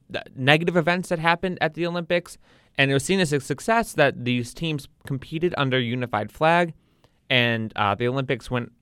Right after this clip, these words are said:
on, went, went on without a hitch, without any violence, without any conflict. Fast forward to April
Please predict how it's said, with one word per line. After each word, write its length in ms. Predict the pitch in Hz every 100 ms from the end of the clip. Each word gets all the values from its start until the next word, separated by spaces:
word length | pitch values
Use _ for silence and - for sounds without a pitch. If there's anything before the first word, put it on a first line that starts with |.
| _
on, 420 | 117 143 147 143 -
went, 200 | 131 -
went 200 | 143 143
on 160 | 160
without 240 | 175 160 123
a 20 |
hitch, 380 | 120 127 - - _ _ _ _
without 240 | 123 123 120
any 200 | 127 120
violence, 500 | 120 113 113 113 110
without 240 | 107 104
any 100 | 98
conflict. 600 | - 101 - - - - _ _ _ _ _ _
Fast 400 | - 180 196 -
forward 400 | - 185 180 160 -
to 240 | - 139 -
April 520 | 156 208 185 131 101